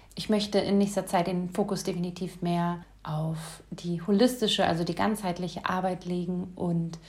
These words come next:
da das ja ein Lebensstil, also ein Lifestyle ist, habe ich den Account erstmal so umgetauft und in dem Zusammenhang auch ein neues Design entwickelt, welches nun noch mehr widerspiegelt, was ich verkörpern möchte in meiner Arbeit auch, ja, mit euch zusammen.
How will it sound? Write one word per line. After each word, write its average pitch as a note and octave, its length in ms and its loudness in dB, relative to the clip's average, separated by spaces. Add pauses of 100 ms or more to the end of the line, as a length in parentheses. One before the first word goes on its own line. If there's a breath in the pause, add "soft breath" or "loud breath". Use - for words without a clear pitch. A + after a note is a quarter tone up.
(240 loud breath)
da F3 120 2
das E3+ 240 2
ja E3+ 100 0
ein E3 180 0
Lebensstil, G#3+ 840 4
also - 180 0
ein E3+ 160 0
Lifestyle F3+ 720 0
ist, F3+ 140 -4
habe F3 120 -6
ich D#3 120 -14
den D#3+ 340 -2
Account E3 520 -4
erstmal D#3+ 300 -6
so D#3+ 120 -6
umgetauft G3+ 920 2 (560 loud breath)
und F3+ 480 2
in G3 100 2
dem F3 160 2
Zusammenhang E3+ 840 -2
auch E3 320 -2
ein F3 120 -4
neues F3 320 -6
Design G#3 400 4
entwickelt, F3+ 560 -2 (320 loud breath)
welches F3+ 360 -2
nun F#3+ 120 0
noch F3+ 140 -2
mehr F3+ 220 -4
widerspiegelt, G3 680 0
was E3+ 140 -10
ich - 100 -14
verkörpern G#3 560 2
möchte F3+ 320 -6
in F3 220 -2
meiner E3+ 260 -4
Arbeit E3+ 400 -4
auch, D#3+ 220 -8
ja, E3+ 140 -10 (100)
mit F#3+ 240 -6
euch F3 240 2
zusammen. E3+ 580 -2